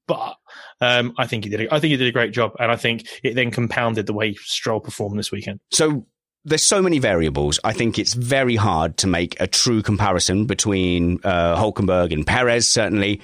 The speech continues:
Speaker 2: and hard to compare, compare Hulkenberg to Stroll. It would have been nice to see the race,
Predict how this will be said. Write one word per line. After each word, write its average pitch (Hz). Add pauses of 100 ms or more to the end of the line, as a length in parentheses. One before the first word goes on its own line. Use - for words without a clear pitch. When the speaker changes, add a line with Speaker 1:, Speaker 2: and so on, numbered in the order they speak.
(120)
Speaker 2:
and 113
hard 107
to -
compare, 92
compare 90
Hulkenberg 85
to 90
Stroll. 73 (200)
It 151
would 156
have 139
been 127
nice 113
to -
see 107
the 95
race, 92